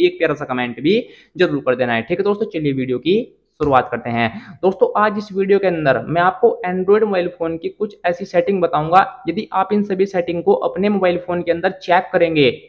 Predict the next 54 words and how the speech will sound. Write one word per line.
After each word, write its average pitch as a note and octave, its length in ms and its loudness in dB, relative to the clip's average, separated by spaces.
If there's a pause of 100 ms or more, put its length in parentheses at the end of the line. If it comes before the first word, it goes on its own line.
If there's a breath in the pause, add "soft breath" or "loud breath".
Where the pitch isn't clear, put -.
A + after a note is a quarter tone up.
ठीक F3 160 -2
है, G#3 140 0 (280 loud breath)
तो A3+ 80 6
आप G#3 300 4
अपने G3+ 240 0
mobile G3 280 2
phone E3+ 260 -2
को F#3+ 120 0
hundred F3 300 2
percent E3 500 -4
recover D#3+ 320 0
कर D3 140 -4
सकते C#3 280 -8
हैं। B2+ 220 -2 (140)
ठीक F#3 160 2
है, G#3 100 0
तो A3 140 2
ध्यान D#3 300 -2
से G3+ 100 2
देखना B2+ 260 2
इस A#2+ 140 -2
वीडियो B2 240 0
को। A#2 140 4 (320 loud breath)
अब D#3 100 -4
दोस्तों, G3+ 360 2
आपको G3 220 0
सबसे G3+ 260 -6
पहले G3+ 220 0
क्या G3+ 180 0
काम F#3 220 -2
करना F3+ 220 -2
है? G3+ 220 -2
दोस्तों, F#3+ 280 -4
यदि G#3+ 280 -2
आप G3+ 160 0
अपने G#3 220 -6
mobile G3 280 -2
phone F#3+ 240 -4
के F3+ 80 -4
अंदर D3+ 380 0 (260 loud breath)
Instagram G3 520 0
का G3+ 80 0
इस्तेमाल F#3 380 0
करते E3+ 280 -2
हैं, E3 280 -2 (340 loud breath)
आप G#3 280 2
ये G#3+ 160 6
पता G#3+ 240 2
लगा F#3 240 6
सकते E3+ 320 -2
हैं D3+ 220 -4
कि G#3+ 100 -4
जो A3+ 140 4
आपकी F#3+ 460 0